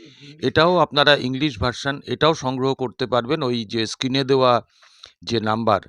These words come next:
সেই নাম্বারে ফোন করলে সরাসরি কেশবদার সঙ্গে কথা বলে আপনারা সংগ্রহ করতে পারবেন। তো যাই হোক, আমি যে প্রশ্নটা নিয়ে প্রথমে আসছি কেশবদার কাছে, যে কেশবদা, আজকে তো,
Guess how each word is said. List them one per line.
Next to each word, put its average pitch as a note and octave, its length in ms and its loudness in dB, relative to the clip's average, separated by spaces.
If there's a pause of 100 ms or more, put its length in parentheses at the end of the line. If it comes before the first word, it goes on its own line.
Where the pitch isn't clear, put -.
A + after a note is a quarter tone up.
(160)
সেই - 180 -6
নাম্বারে A2+ 400 0
ফোন A2+ 200 -8
করলে B2+ 280 -2
সরাসরি E3+ 480 0
কেশবদার C#3+ 440 -4
সঙ্গে B2 280 -8
কথা A2 220 -8
বলে C3+ 180 -6
আপনারা A2 280 -6
সংগ্রহ F2+ 360 -10
করতে - 340 -16
পারবেন। - 280 -18 (960)
তো C3+ 80 2
যাই D3 180 8
হোক, G3 120 8
আমি E3+ 440 4 (440)
যে B2+ 160 -4
প্রশ্নটা D#3+ 520 -2
নিয়ে E3 240 -4
প্রথমে C#3 380 -8
আসছি A#2 400 -6
কেশবদার G#2+ 440 -12
কাছে, B2+ 400 -12 (640)
যে B2+ 140 0
কেশবদা, D3 460 2
আজকে B2+ 440 0
তো, D#3 380 -4